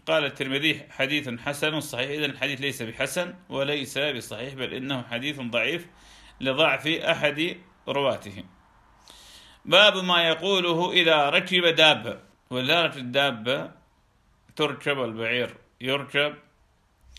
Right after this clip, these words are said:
والآن الناس تركب السيارات والطائرات والقطارات،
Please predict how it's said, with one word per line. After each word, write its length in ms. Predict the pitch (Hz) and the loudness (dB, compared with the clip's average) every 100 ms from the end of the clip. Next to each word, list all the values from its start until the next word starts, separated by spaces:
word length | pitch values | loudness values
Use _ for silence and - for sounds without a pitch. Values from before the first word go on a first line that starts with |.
| - - _ _ | -20 -20 _ _
والآن 400 | - 156 156 170 | 0 0 4 2
الناس 240 | 165 165 - | 2 -2 0
تركب 340 | 160 147 147 | -2 0 -4
السيارات 920 | 139 - 139 131 127 139 147 143 - 123 | -4 -4 0 2 2 2 0 -4 -10 -6
والطائرات 840 | 123 - 120 117 120 135 139 139 | -6 0 2 2 2 2 0 -2
والقطارات، 880 | 123 113 113 113 113 127 143 143 | -8 -6 -4 -2 0 0 0 -4